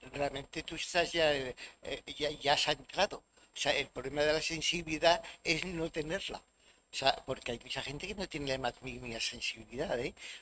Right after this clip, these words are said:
No te creas que, yo creo que también forma parte de nuestro A D N.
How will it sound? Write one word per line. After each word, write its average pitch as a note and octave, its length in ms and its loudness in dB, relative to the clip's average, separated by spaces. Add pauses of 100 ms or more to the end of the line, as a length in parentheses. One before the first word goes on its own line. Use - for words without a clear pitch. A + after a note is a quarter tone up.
No C3 80 -8
te C#3 160 -4
creas C#3 240 0
que, C#3 160 -6 (180)
yo E3+ 200 0
creo A#3 120 0
que F#3+ 280 -2
también E3+ 320 4
forma G#3 340 6
parte - 320 4
de G#3 80 4
nuestro C3+ 420 2
A B2 120 4
D G#3+ 280 8
N. B3 300 2